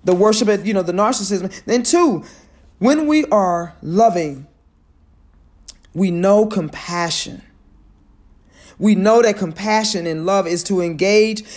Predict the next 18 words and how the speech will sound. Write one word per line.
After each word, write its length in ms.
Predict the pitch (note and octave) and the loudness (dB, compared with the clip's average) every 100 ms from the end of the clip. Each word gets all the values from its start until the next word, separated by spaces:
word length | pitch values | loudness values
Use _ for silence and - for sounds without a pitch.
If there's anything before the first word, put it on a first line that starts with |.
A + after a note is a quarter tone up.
| - | -4
in 120 | F#3 | -2
a 80 | F3 | -2
process 600 | - - G#3+ A#3 A#3 A3 | -4 0 0 2 0 0
of 220 | - F3+ | -2 -4
forgiveness 760 | - D#3 C#3 G#3 A#3+ B3+ B3+ - - - | -4 -6 -4 0 0 0 -2 -4 -12 -8
and 200 | E3 E3 | -6 0
recognition 580 | G#3 A3 G3+ G#3 G#3 F#3 | 0 0 0 0 0 0
that 140 | F3+ | 2
enables 600 | E3+ D#3 - G#3+ A#3+ A#3+ G3 | 0 -2 0 2 2 0 -2
us 160 | G3 | -4
to 100 | - | -4
release 460 | E3+ D#3+ F3+ G#3 G3+ | -6 -4 -2 -2 -2
all 380 | - F#3 G3 G3+ | 0 2 2 0
the 180 | E3+ F3 | -2 -4
baggage. 960 | D3 E3+ F3+ F#3+ D3+ C3 - - - _ _ _ - - - | -4 -6 -4 -4 -6 -10 -12 -16 -18 _ _ _ -20 -20 -4
When 320 | F3+ A#3 A3+ | 0 0 0
we 140 | A3 | -2
love, 600 | G3+ E3 D3 C3 C3 - | -4 -6 -8 -10 -14 -20